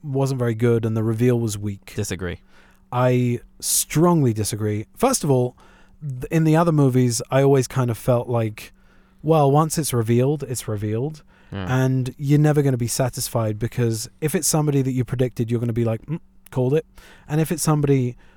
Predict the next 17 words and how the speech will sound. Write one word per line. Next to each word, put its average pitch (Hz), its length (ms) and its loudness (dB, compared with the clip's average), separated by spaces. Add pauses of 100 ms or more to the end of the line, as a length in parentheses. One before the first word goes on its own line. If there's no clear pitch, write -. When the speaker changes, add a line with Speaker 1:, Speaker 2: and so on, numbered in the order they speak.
(100)
Speaker 1:
who 135 160 2
was 127 220 2
kind 139 200 0
of 131 220 -4
really 135 240 4
out 127 100 0
of 123 120 -2
left 120 180 -2
field, 117 400 0
it's 117 100 -8
kinda 127 200 -2
like, 120 280 -2
"Well, 135 160 -2
who's 139 200 0
that 139 200 0
then?" 101 240 -8 (420)
Um, 165 380 0